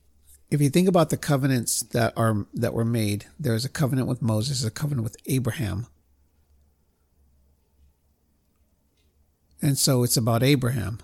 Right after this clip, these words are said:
So you already have covenants that are already s-, like strat-, stratospheres or stratas that are actually built on top of each other.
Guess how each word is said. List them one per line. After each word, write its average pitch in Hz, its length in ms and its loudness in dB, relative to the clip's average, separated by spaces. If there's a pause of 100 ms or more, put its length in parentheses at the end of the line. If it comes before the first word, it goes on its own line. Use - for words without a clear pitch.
(640)
So - 260 2
you 131 280 2
already 151 460 4
have 147 360 0
covenants 139 460 0
that 123 180 0
are 117 380 0 (480)
already 131 720 2 (400)
s-, - 260 -2 (180)
like 120 220 -2
strat-, - 540 0
stratospheres 123 720 -2
or 104 40 -2
stratas 117 560 0 (440)
that 139 160 2
are 123 140 2
actually 123 520 -2
built 123 380 0
on 117 200 -2
top 131 280 -4
of - 140 -6
each 104 220 -2
other. 123 320 -2